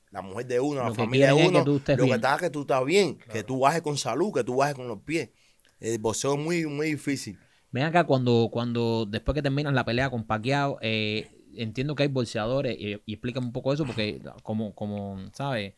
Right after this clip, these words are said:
Speaker 2: Aficionado, uno no sabe muy bien estas cosas. Eh, ¿qué tiempo tienes que estar en observación? O si te mandan pa' una clínica o algo, o, o es cuando solamente te noquean, ¿cómo
Speaker 1: Sí, es
Speaker 2: funciona
Speaker 1: cuando,
Speaker 2: eso?
Speaker 1: cuando te noquean más, más difícil.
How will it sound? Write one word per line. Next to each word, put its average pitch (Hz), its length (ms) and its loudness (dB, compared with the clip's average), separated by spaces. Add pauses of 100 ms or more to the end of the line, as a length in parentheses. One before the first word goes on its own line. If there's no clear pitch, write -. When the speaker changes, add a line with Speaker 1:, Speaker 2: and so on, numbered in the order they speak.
(120)
Speaker 2:
Aficionado, 113 720 -2 (240)
uno 120 160 -6
no 120 80 -6
sabe 127 240 -4
muy 120 320 -6
bien 120 160 -6
estas 113 180 -6
cosas. 113 280 -8 (380)
Eh, 107 220 -4
¿qué 135 140 0
tiempo 156 340 2
tienes 139 180 0
que 131 60 -2
estar 135 300 4
en 127 100 2
observación? 123 960 0
O 107 80 -4
si - 160 -8
te 101 260 -4
mandan 120 420 -4
pa' 107 120 -6
una 113 240 -4
clínica 120 440 -2
o 104 140 -2
algo, 113 440 -4
o, 113 120 -2
o 123 220 0
es 131 40 -2
cuando 135 260 0
solamente 131 420 -2
te 117 100 -4
noquean, 113 420 -2
¿cómo 127 220 -6
Speaker 1:
Sí, 147 80 -4
es 143 140 2
Speaker 2:
funciona 120 80 0
Speaker 1:
cuando, 147 140 2
Speaker 2:
eso? 127 40 -8
Speaker 1:
cuando 127 200 -4
te 120 100 -6
noquean 127 480 -6
más, 123 200 -6
más 123 200 -6
difícil. 143 520 -8